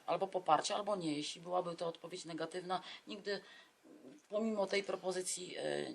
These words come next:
po prostu nie, nie zgodziłabym się z tego względu, że zbyt bardzo szanowałam Marka i zbyt bardzo szanuję, e, tą rodzinę. E, ale Ewa powiedziała, że jakby masz moje pełne błogosławieństwo, macie, niczym się nie przejmuj,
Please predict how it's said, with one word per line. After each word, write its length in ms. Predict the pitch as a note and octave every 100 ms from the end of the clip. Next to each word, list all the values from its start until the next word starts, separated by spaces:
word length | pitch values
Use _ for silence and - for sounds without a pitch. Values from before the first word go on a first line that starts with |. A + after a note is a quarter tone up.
| - - -
po 80 | F#3
prostu 360 | F#3 F3+ -
nie, 260 | E3+ E3 D#3
nie 200 | D#3+ D#3
zgodziłabym 540 | - D#3+ D#3+ C3 -
się 100 | -
z 60 | -
tego 180 | - D#3+
względu, 380 | - F#3+ G3+
że 180 | G#3 G#3 - - -
zbyt 160 | - G3
bardzo 240 | G3+ F3+
szanowałam 540 | - F#3 E3+ F3 D#3+
Marka 280 | D#3+ F3+ G#3
i 40 | F#3+
zbyt 160 | F3+
bardzo 240 | F3 E3+ E3+
szanuję, 400 | E3 D#3 D#3 D3 - - - -
e, 180 | D#3 D#3
tą 200 | D#3 D#3
rodzinę. 420 | D3+ D3 B2 B2 - - - - - - -
E, 320 | D#3+ D#3+ D#3 - - - - - _ _ - - _
ale 260 | - F#3+ F#3
Ewa 220 | F#3+ F#3
powiedziała, 600 | F3+ E3+ F3 E3 D#3 D3+
że 340 | D3 D3+ C#3+ C#3
jakby 300 | C#3 C3 C#3+
masz 460 | C#3+ D3+ D#3 - C#3+
moje 200 | C#3 C3+
pełne 300 | C#3 C3 B2+
błogosławieństwo, 1080 | A#2+ B2+ - C#3+ F3+ F#3 - - E3 D#3 C#3+
macie, 480 | D3+ D3+ - D#3 D3+ - - _
niczym 240 | C4 - A#3
się 140 | A3
nie 120 | G3+
przejmuj, 640 | F#3+ F3+ F3 E3 D#3+ D#3